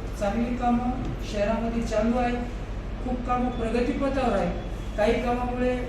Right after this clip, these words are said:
जनतेला या ठिकाणी त्राससुद्धा सहन करावा लागतो, ते सुद्धा, त्याचे सुद्धा आम्ही दिलगिरी आहोत. पण याचा कुठं बाऊ न करता आतापर्यंत रोडचे कामं झाले नाही.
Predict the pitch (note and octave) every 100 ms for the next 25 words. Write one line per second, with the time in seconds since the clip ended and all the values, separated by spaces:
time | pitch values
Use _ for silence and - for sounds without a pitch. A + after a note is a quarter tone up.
0 | A3 G#3 G#3+ G#3+ A#3+ A#3+ A#3+ A#3+ A#3+ A#3+
1 | - A3+ A3 A#3 A#3 A#3 B3+ B3 C4+ C#4
2 | C#4 B3+ A#3+ A3+ A#3 A3 G3+ G3 G3+ -
3 | - - - - A#3 A#3+ B3+ A#3+ C4 C4
4 | B3+ A3+ A3+ B3+ A3+ A3+ G#3+ C4 - A3+
5 | - G3 A3 A#3 A3+ A#3 C#4+ C4+ G3 -
6 | - - - B3+ B3+ - - - G#3+ A3
7 | C4+ C4 G3 C#4 G#3+ A3+ C4 C4+ B3 A#3+
8 | - - - - B3+ B3 B3+ A#3 A3+ A#3
9 | A3+ A#3+ A3+ A3+ A#3 A#3+ A#3 G3+